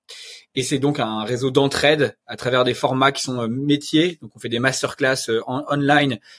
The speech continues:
qui permettent aux dirigeants de travailler des problématiques type, euh, comment je passe de un à vingt millions d'A R R en bootstrap, comment est-ce que je, quelles métriques je suis, euh, financière en temps, en temps de crise, euh, comme, euh,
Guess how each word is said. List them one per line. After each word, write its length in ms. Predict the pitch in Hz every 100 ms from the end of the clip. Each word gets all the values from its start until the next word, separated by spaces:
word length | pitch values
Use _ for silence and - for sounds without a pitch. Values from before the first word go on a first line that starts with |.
| _
qui 100 | 135
permettent 480 | 135 127 143 139 -
aux 100 | -
dirigeants 480 | 151 143 139 143 139 _ _ _ -
de 240 | 127 147
travailler 440 | 151 151 131 131 139
des 100 | 143
problématiques 580 | 143 131 123 - 139
type, 280 | - 147 139
euh, 180 | 123 113 - _ _
comment 300 | 151 147 147
je 80 |
passe 240 | 135 143 139
de 220 | 135 147
un 220 | 143 156 151
à 140 | 127
vingt 160 | 123 139
millions 320 | 139 139 139
d'A 220 | 131 127
R 260 | 131 135 127
R 60 |
en 140 | 123 117
bootstrap, 680 | 120 - - 147 151 147
comment 360 | 127 147 139 139
est-ce 180 | 123 -
que 240 | 143 139
je, 160 | 120 123 - -
quelles 180 | - 151
métriques 400 | 160 151 - 156
je 240 | 131 127 147
suis, 420 | 147 - 156 151 - - -
euh, 180 | 117 117
financière 460 | 107 147 135 - 131
en 60 |
temps, 180 | 117 123 117 -
en 120 | 120
temps 140 | 123
de 60 | 123
crise, 520 | - 165 165 165 135 - - _ 120
euh, 320 | 113 113 113 -
comme, 280 | - 143 139
euh, 360 | 120 117 113